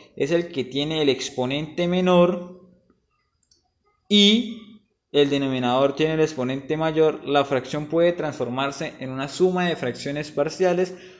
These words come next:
por lo cual se, el denominador debe estar factorizado, o sea, se produce una descomposición. En ese orden de ideas tenemos que hay cuatro casos de fracciones parciales. Están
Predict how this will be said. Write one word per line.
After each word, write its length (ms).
por 180
lo 240
cual 260
se, 320
el 100
denominador 880
debe 720
estar 520
factorizado, 1000
o 40
sea, 360
se 200
produce 440
una 240
descomposición. 1400
En 160
ese 220
orden 240
de 60
ideas 400
tenemos 440
que 200
hay 280
cuatro 400
casos 540
de 120
fracciones 520
parciales. 840
Están 760